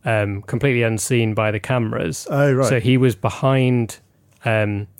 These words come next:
Speaker 1: another Benetton, but ahead of Alex Wirtz in his Benetton. Uh, and then when, uh, the race restarted, obviously they make a big thing of you're not allowed to pass before you get to the finish line. And part of the,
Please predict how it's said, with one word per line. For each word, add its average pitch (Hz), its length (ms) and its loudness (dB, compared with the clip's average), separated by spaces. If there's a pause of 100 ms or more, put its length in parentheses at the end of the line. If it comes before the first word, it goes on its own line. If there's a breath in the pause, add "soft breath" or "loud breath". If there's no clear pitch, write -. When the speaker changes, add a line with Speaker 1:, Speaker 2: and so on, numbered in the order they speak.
Speaker 1:
another 135 280 2
Benetton, 104 540 -4
but 117 140 -4
ahead 120 260 -4
of 107 120 -4
Alex 104 300 -4
Wirtz 113 240 -2
in 107 120 -6
his 117 140 -2
Benetton. 107 520 -8 (560 loud breath)
Uh, 110 340 0
and 113 180 -2
then 113 240 0
when, 131 520 4
uh, 117 500 2
the 113 140 0
race 117 340 0
restarted, 117 560 -2
obviously 104 400 -4
they 104 240 -6
make 104 300 -6
a 107 40 -6
big 104 160 -4
thing 107 240 -6
of 101 120 -6
you're 107 80 -2
not 110 160 -4
allowed 104 280 -2
to 104 440 -4 (160)
pass 104 320 -4
before 107 320 -10
you 104 80 -8
get - 240 -8
to 113 120 -6
the 98 220 -4 (220)
finish 131 340 -2
line. 120 300 -6 (640 soft breath)
And 107 220 -2
part 131 280 0
of 110 220 -2
the, 110 580 -2